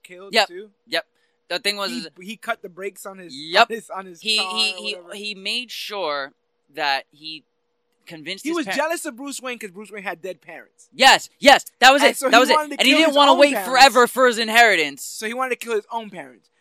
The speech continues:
Speaker 1: But they didn't die because Thomas saved the mother. Or something
Speaker 2: No,
Speaker 1: like that.
Speaker 2: uh, what happened was,
Speaker 1: Thomas
Speaker 2: um,
Speaker 1: saved someone, right?
Speaker 2: Yeah,
Speaker 1: What
Speaker 2: uh,
Speaker 1: did Thomas
Speaker 2: uh,
Speaker 1: save him?
Speaker 2: the family was going out on, like, a drive or whatever, and usually the chauffeur drives them.
Speaker 1: Yeah.
Speaker 2: But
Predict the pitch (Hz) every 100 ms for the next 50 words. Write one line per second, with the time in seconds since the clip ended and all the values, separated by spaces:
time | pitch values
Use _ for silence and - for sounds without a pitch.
0 | _ _ 156 240 302 233 - _ _ _
1 | 208 220 240 208 226 226 202 202 185 -
2 | 233 226 190 - 202 180 170 175 165 123
3 | _ _ _ _ _ _ _ _ _ _
4 | _ 160 160 220 233 214 214 226 247 220
5 | 233 190 233 - 220 190 - 214 175 131
6 | 123 185 254 240 196 196 190 - 254 247
7 | 202 196 277 302 311 285 - 247 294 294
8 | 240 233 226 190 202 202 - 190 180 170
9 | 143 160 165 170 135 135 131 139 160 190
10 | 220 226 - - 190 - 226 185 156 127
11 | 117 113 113 113 _ _ _ 156 185 214
12 | 196